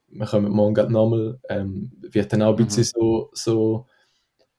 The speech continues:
Speaker 1: äh, abpreisen, oder hey, morgen haben wir grad nochmal ein Spiel, wieder gegen den gleichen Gegner, wieder da, kommen doch nochmal. Und, und irgendwie gibt es so kleine, so ein bisschen Stimmung, oder? So ein bisschen Push irgendwie, wo, wo ein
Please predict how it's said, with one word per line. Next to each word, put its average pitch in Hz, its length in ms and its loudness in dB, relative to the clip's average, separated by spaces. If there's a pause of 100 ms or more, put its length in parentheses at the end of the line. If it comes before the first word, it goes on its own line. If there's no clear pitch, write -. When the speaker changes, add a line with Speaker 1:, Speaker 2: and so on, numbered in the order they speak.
(160)
Speaker 1:
äh, 104 140 2
abpreisen, 120 580 4
oder 110 120 4
hey, 113 120 6
morgen 113 320 4
haben 123 120 6
wir 110 60 0
grad 117 220 -2
nochmal 117 260 2
ein 113 60 2
Spiel, 110 420 -2
wieder 127 200 8
gegen 120 200 0
den 104 120 -4
gleichen 113 280 0
Gegner, 104 320 -4
wieder 117 200 2
da, 107 380 4
kommen 110 220 2
doch 107 160 -2
nochmal. 110 360 0
Und, 104 300 -4
und 110 160 0
irgendwie 123 280 8
gibt 123 140 8
es 120 120 -4
so 123 100 4
kleine, 123 520 4 (640)
so - 140 -2
ein 123 60 0
bisschen 131 140 8
Stimmung, 139 460 4
oder? 120 220 6
So 131 120 0
ein 131 80 -4
bisschen 127 220 6
Push 147 340 0
irgendwie, 123 360 6
wo, 117 200 2
wo 120 60 4
ein 120 40 4